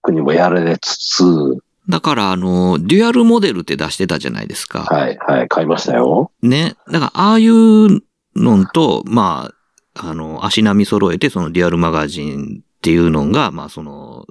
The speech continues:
Speaker 2: それの広報というかね、まあ、解説みたいなのと、両面で、えー、ソフトとハードみたいな感じにしてて、で、あの、まあ、言うたら、こう、おもちゃを、
Speaker 1: うん。
Speaker 2: ホビーを、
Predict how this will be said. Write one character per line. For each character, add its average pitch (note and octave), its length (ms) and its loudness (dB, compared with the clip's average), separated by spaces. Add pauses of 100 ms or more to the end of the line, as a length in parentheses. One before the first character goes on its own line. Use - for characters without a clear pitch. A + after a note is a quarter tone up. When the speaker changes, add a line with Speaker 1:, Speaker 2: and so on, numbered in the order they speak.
(200)
Speaker 2:
そ - 180 -12
れ E2 80 -8
の F2 300 -4 (280)
広 E2+ 260 0
報 - 220 -10
と - 120 -10
い - 40 -6
う - 60 -10
か D#2 120 -10
ね、 C#3 160 0
ま F2 260 -2
あ、 - 40 -14
解 F2 220 -6
説 E2+ 240 -12
み F2 100 -4
た E2 100 -6
い C#2+ 60 -10
な C#2 120 -14
の - 60 -20
と、 E2 300 -2
両 C3+ 240 2
面 C3 340 0
で、 D3 320 -4 (540)
え E2+ 220 -2
ー、 - 20 -2
ソ A#2+ 120 -2
フ - 80 -6
ト E2+ 120 -2
と C#2+ 100 -6
ハ F2+ 220 -2
ー - 20 -6
ド D2+ 120 -10
み E2 100 -10
た - 80 -6
い D2 40 -6
な D2 120 -8
感 E2+ 220 -4
じ E2 100 -2
に E2 100 0
し - 80 -4
て F2 160 -2
て、 F#2+ 400 -2
で、 D3 220 -2 (320)
あ F#3 200 -4
の、 F#3 420 2 (160)
ま A2+ 220 0
あ、 - 20 -
言 G2+ 80 0
う - 20 -6
た F2 140 -4
ら、 D2+ 180 -6
こ D2+ 560 -2
う、 A2+ 40 2
お A#2+ 60 2
も E3 180 2
ち - 140 -6
ゃ F2 200 -8 (180)
を、 A#2+ 220 2
Speaker 1:
う G#2 80 4
ん。 - 40 2
Speaker 2:
ホ D#3+ 120 2
ビ G#2 240 -2
ー - 120 2
を、 - 300 -2